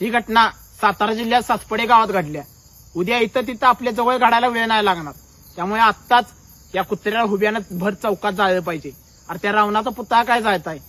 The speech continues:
खरं रावण तर आपल्या शेजारीच आहेत, केव्हा तुम्हाला दिसणार? आ, जाळा की पेटवा, आवाज उठवा की, जनतेचं काम आहे आवाज उठवणं, सरकारचं काम आहे कायदा हातात घेणं. आता ही शहरा शहरात घडत घडत गावागावात घडायला लागली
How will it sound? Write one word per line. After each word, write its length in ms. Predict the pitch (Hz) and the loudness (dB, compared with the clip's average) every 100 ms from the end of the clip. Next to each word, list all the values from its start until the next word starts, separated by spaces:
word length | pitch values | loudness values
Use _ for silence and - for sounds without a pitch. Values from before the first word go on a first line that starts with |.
| - - | -20 -8
खरं 200 | 175 214 | -2 2
रावण 300 | 220 214 220 | 4 2 2
तर 40 | 254 | 0
आपल्या 240 | 226 240 | 0 -4
शेजारीच 440 | 254 226 220 247 220 | -2 0 2 2 0
आहेत, 140 | 208 - - - - - | -2 -4 -20 -20 -20 -12
केव्हा 180 | 190 233 | -2 0
तुम्हाला 340 | 269 302 277 254 | 2 2 0 -2
दिसणार? 280 | 196 165 143 - - - | -6 -8 -10 -20 -20 -14
आ, 80 | 175 | -8
जाळा 360 | 170 214 226 | 0 4 4
की 120 | 240 294 | 2 -4
पेटवा, 400 | - 269 240 233 | -2 -4 0 2
आवाज 380 | 226 214 220 233 | 2 2 -2 -6
उठवा 260 | 226 254 | -2 -2
की, 200 | 254 247 | -2 -6
जनतेचं 440 | 202 208 185 220 208 | -6 -6 -6 -10 -2
काम 260 | 240 247 262 | 0 2 2
आहे 80 | |
आवाज 220 | 254 254 233 | 2 2 -2
उठवणं, 400 | 220 220 196 165 - - - | -4 -4 -2 -4 -8 -20 -10
सरकारचं 600 | 180 180 165 202 208 233 226 | -4 -4 -6 -10 -8 -10 -4
काम 260 | 208 214 220 | -4 -2 -2
आहे 200 | 208 185 - | -4 -8 -6
कायदा 240 | 180 180 | -4 -4
हातात 280 | 170 180 180 | -6 -4 -6
घेणं. 420 | 165 170 165 160 147 - - - | -4 -6 -6 -8 -14 -20 -20 -14
आता 180 | 170 214 | -8 -4
ही 80 | 233 | -4
शहरा 300 | - 247 233 247 | 0 2 2 2
शहरात 220 | 269 277 | 0 0
घडत 220 | 269 269 | 0 0
घडत 200 | 269 285 | 0 0
गावागावात 500 | 269 247 247 262 262 | 4 6 6 4 4
घडायला 200 | 262 247 | 4 4
लागली 320 | 262 247 214 | 4 4 2